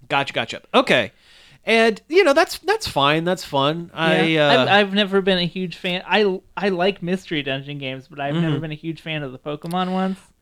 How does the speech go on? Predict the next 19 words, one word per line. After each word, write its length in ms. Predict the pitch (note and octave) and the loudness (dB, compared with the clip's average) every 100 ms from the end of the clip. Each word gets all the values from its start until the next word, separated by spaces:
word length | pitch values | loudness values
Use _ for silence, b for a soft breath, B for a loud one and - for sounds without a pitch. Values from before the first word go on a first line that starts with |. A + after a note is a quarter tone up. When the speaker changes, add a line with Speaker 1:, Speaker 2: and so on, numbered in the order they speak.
| _ | _
Speaker 1:
I, 300 | F3 F3+ F#3 | 2 6 6
Speaker 2:
for 80 | E3+ | 6
some 80 | D#3+ | 4
Speaker 1:
yeah, 240 | C3 A#2 | 6 4
Speaker 2:
reason. 240 | - G2+ | 4 2
Speaker 1:
I've, 300 | C3+ D#3 - - | 2 0 -4 0
I've 200 | D#3 D#3 | 2 4
never 240 | D3+ D3+ | 4 2
played 260 | - D3+ D3 | 2 2 4
them. 100 | C#3+ | 4
I've 180 | C#3 C#3 | 4 4
never 400 | C3+ B2+ C3+ B2 | 2 4 2 2
had 200 | C3 C#3 | 0 2
much 180 | C3 B2+ | 2 0
interest, 300 | C3 C#3+ C3 | 0 -2 -2
although 720 | D3 D#3 C3+ E3 F3+ D3+ C3 - _ _ - | 2 2 2 4 6 6 4 -2 _ _ -6
the 220 | C#3+ - | -4 0
art 200 | D3+ G3+ | 0 2
style 640 | - D#3 A2 G2+ E2 C#2 | 0 2 2 0 -4 -8